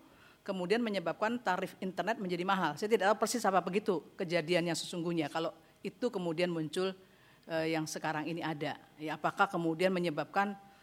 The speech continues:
eh, apa namanya, tarif internetnya jauh lebih mahal? Kemudian dengan contoh di India dijelaskan pula di sini bahwa sistem roll over itu hanya,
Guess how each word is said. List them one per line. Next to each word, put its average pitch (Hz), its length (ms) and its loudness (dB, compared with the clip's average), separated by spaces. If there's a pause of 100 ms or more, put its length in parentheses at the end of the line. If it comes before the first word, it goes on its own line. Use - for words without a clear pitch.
(160)
eh, 165 360 0
apa 170 160 -4
namanya, 170 640 0
tarif 170 240 -6
internetnya 170 400 -6
jauh 170 160 -4
lebih 165 160 -4
mahal? 175 320 -2
Kemudian 196 640 2 (640)
dengan 180 260 2
contoh 302 380 2
di 185 100 0
India 160 480 0
dijelaskan 156 640 -4
pula 226 220 0
di 160 100 -2
sini 175 220 -6
bahwa 160 320 -2
sistem 185 640 -4
roll 185 260 -2
over 180 320 -4
itu 262 320 -6
hanya, 180 400 -2